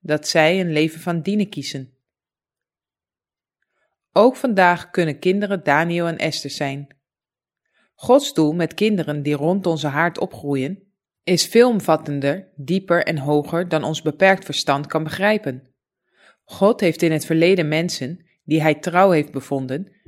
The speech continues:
uit de meest nederige omstandigheden geroepen om op het hoogst werelds niveau zijn getuigen te zijn. Menige jonge man van tegenwoordig groeit op, zoals Daniel deed in zijn huis in Judea, bestudeert Gods woord en zijn werken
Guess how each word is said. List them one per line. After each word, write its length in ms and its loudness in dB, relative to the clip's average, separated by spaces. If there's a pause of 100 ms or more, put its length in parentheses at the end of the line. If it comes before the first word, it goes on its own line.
(180)
uit 200 0
de 80 -2
meest 420 -2
nederige 540 0
omstandigheden 680 -2
geroepen 540 -6 (380)
om 160 2
op 100 2
het 140 0
hoogst 440 2
werelds 420 2
niveau 480 2
zijn 220 -4
getuigen 440 2
te 100 -10
zijn. 400 -8 (880)
Menige 460 2
jonge 220 2
man 260 -2
van 140 -6
tegenwoordig 580 0
groeit 320 -2
op, 300 -2 (260)
zoals 300 0
Daniel 480 2
deed 260 0
in 140 -6
zijn 180 -4
huis 280 -2
in 80 -4
Judea, 600 -2 (560)
bestudeert 640 2
Gods 280 -4
woord 340 2
en 100 -2
zijn 200 -2
werken 540 -2